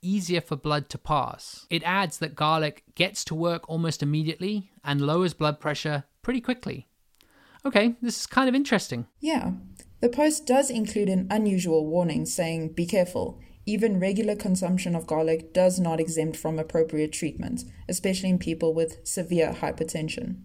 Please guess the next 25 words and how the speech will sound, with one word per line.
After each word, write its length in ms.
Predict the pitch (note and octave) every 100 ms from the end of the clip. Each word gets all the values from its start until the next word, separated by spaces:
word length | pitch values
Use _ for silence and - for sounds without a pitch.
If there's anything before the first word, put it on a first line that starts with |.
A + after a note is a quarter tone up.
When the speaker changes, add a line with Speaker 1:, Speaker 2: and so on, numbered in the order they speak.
| - C#3
Speaker 1:
What? 400 | G3 - - - _ _ _ _ E3+
Okay, 520 | F#3+ F3 B2+ A#2+ -
so 420 | - - F#3 F3+ - _
does 160 | - G#3+
it 100 | G#3+
work 320 | C4+ D#4+ -
or 140 | G3 F3
not, 280 | E3 -
Taryn? 360 | - A#2+ A2+ A#2
Is 180 | F#3 G3
there 160 | G#3+ G3+
any 260 | A#3+ C4+ B3
scientific 640 | - G#3 G#3 G3+ G3 F#3 F3+
evidence 500 | F3 E3+ D#3+ C#3 - - -
that 100 | D3
the 80 | C#3+
garlic 340 | D#3 D#3+ -
can 140 | -
be 80 | C#3
used 380 | C#3 D3 C#3 -
to 80 | B2
manage 480 | C3 C#3+ C#3 C3+ -
high 320 | - B2+ B2+
blood 340 | A#2 C#3 C#3
pressure? 400 | A#2+ A2 - -